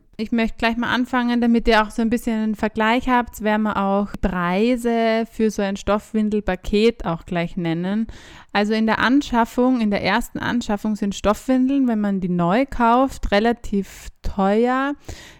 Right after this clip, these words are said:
Wenn man's aber auf die Dauer sieht, die man sie benutzen kann, beziehungsweise auch, dass man sie für mehrere Kinder nutzen kann,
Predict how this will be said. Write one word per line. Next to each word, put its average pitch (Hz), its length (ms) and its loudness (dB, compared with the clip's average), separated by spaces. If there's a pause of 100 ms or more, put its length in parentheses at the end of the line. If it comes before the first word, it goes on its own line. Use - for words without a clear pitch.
Wenn 214 140 2
man's 220 240 2
aber 202 280 0
auf 196 220 0
die 196 300 -2
Dauer 247 480 4
sieht, 247 560 0
die 220 100 4
man 202 220 2
sie 196 140 -2
benutzen 240 580 0
kann, 240 480 0 (500)
beziehungsweise 208 680 0
auch, 180 120 2
dass 196 220 -2
man 190 140 -2
sie 185 120 -4
für 185 140 -6
mehrere 220 500 0
Kinder 240 460 2
nutzen 226 480 0
kann, 226 380 -2